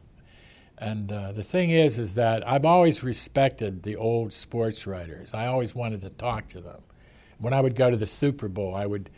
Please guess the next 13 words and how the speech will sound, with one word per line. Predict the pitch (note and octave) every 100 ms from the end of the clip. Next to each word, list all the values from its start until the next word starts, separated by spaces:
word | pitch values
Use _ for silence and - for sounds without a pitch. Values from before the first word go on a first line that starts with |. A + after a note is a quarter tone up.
| - - -
sit | - C3
and | G2 F#2+
talk | A#2 G#2 F#2+
to | -
them | D#2+ D#2 -
because | G2 A#2 A2
I, | A#2
I | B2 - C#3 C3+
wanted | C#3+ D3
to | B2+
hear | C3+
their | B2 A2
stories. | - D3 D3 G#2+ B1 -